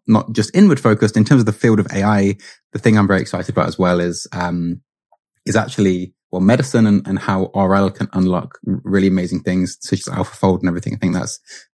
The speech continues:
actually more exciting than the chatbot wave potentially. And also, I know that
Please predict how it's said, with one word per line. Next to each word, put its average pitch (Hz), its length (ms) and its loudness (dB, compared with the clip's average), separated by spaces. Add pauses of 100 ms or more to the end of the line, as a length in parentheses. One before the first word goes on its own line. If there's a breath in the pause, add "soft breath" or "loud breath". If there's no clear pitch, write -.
actually - 240 0
more 98 200 6
exciting 98 480 -2
than 90 160 0
the - 60 -4
chatbot - 460 -6
wave 92 400 -6 (340)
potentially. 92 640 -2 (560 loud breath)
And 113 140 0
also, 101 480 0 (260)
I 107 120 -2
know 107 180 4
that 98 300 -4